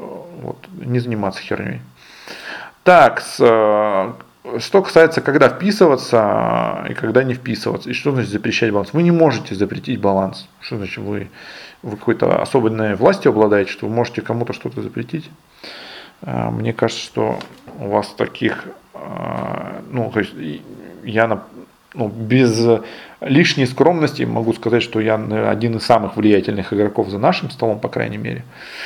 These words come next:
Э, и даже я бы не сказал, что я могу запретить кому-то там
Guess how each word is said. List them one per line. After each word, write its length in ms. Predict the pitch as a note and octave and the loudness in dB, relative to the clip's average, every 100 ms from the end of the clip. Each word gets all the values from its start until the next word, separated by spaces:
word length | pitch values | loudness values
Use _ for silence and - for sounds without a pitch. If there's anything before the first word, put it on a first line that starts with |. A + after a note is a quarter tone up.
| - - _ _ | -14 -16 _ _
Э, 600 | - G2+ F#2+ F#2 F2+ - - | -8 -2 0 0 -2 -4 -4
и 340 | G#2 G2 F#2+ - - - - - | -2 -2 -2 -6 -20 -20 -20 -10
даже 380 | G#2 G#2+ G#2 | 0 0 0
я 180 | G2+ G2+ | 2 2
бы 140 | F#2 G2 | 2 -2
не 140 | F2+ | -4
сказал, 400 | - F#2+ A2 C3+ | -6 2 4 4
что 160 | - G2 | 2 0
я 160 | G2+ | 2
могу 280 | G2 G2+ A2+ | 2 -2 -2
запретить 580 | G2+ A2 A2+ - D3 - | -2 2 2 0 -4 -2
кому-то 420 | - F#2 A2 G2+ | -2 -2 -2 -4
там 300 | - F#2+ G#2+ | -4 -6 -6